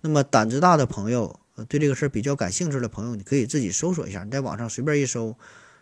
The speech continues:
呃，苏联睡眠剥夺实验，很容易就能找到相关的照片啊。那再温馨提示一下，很可能会引起强烈的不适啊，慎重观看，慎重搜索啊。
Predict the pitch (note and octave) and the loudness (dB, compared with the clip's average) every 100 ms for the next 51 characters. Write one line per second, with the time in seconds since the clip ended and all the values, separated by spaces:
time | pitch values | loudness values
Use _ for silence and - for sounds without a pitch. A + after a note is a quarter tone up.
0 | _ _ C3 A#2 A2 G#2+ - D#3 B2 B2 | _ _ -6 -2 -2 -4 0 2 4 2
1 | D3 B2 C3 B2+ C3+ B2+ A#2+ C#3 - - | -2 -2 -2 0 0 -2 -4 -4 -6 -8
2 | F#2 C#3 E3+ B2 A#2 F#2 G2+ - A#2+ G#2+ | -6 -4 -4 -4 -4 -6 -6 -6 -8 -8
3 | A2+ B2 G#2+ - F2+ - - A2+ C3 B2 | -4 -4 -4 -10 -14 -16 -14 -8 -2 2
4 | D#3+ E3+ E3+ B2+ C3 B2+ A#2+ G#2+ - - | 4 4 2 0 -2 -2 -2 -4 -8 -20
5 | - - - D3+ E3+ C3 A#2 A2+ D3+ A2+ | -20 -20 -4 0 2 0 0 2 4 4
6 | - A2+ C3+ A#2+ F#2 - G#2 C3+ B2 G2 | 2 -2 -2 -4 -4 -4 -2 -2 -2 -4
7 | F#2+ - B2 F3 C3+ G2 G2 - D#3+ A#2+ | -6 -4 -2 -2 -6 -10 -8 -2 -2 -2
8 | B2+ G#2+ - - A2+ B2+ A2 - B2+ G#2+ | -4 -4 -8 -4 -2 -2 -6 -6 -6 -6
9 | G2+ - D3 C#3+ B2+ - F#2+ | -8 -4 -2 0 -2 -8 -20